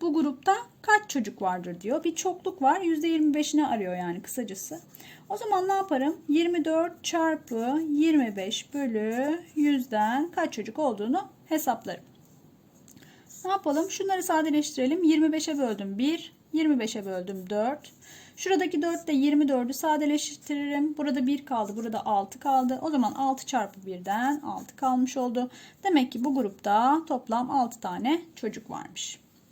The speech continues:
İkinci sorum şöyle. Beş deste kalemin yüzde kırkı kurşun kalem ise kaç adet kurşun kalem vardır?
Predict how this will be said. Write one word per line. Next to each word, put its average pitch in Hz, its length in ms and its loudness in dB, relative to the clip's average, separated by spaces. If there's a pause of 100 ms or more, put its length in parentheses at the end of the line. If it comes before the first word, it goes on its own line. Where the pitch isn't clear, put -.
(800)
İkinci 440 340 -4
sorum 440 280 -4
şöyle. 311 480 0
Beş 415 300 0
deste 339 320 -2
kalemin 277 600 2
yüzde 311 440 2
kırkı 339 400 -4
kurşun 330 380 -2
kalem 262 320 2
ise 247 360 -4 (120)
kaç 440 380 0
adet 311 320 0
kurşun 302 360 -2
kalem 214 360 0
vardır? - 440 -10